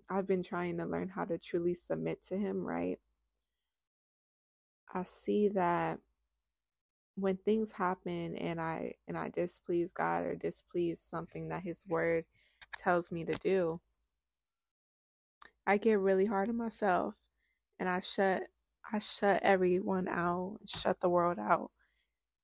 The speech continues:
And I carry that on my soul and on my spirit. And I don't know if it's like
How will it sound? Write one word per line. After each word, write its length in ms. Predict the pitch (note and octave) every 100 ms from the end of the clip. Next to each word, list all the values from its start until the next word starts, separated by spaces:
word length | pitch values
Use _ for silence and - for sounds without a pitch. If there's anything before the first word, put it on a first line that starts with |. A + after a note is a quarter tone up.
| _
And 580 | G#3 F#3+ F3+ F3 F#3+ E3+ - - _ _ _ -
I 120 | G3+
carry 560 | - - G#3+ G#3+ G3+
that 200 | F#3 F3
on 120 | F3 E3+
my 180 | F#3 E3
soul 460 | - G#3 G3 F3+
and 140 | F3+ F#3+
on 80 |
my 160 | F3 E3+
spirit. 680 | - - G3+ G3+ F3+ - - _ _ _ _ _ _ _ _ _ _ _ _ _ _ - - - _ _ _ _
And 120 | G#3
I 80 | G#3
don't 180 | A3+ G#3
know 140 | G3
if 120 | G3+ G3
it's 180 | F#3+
like 160 | F#3 F#3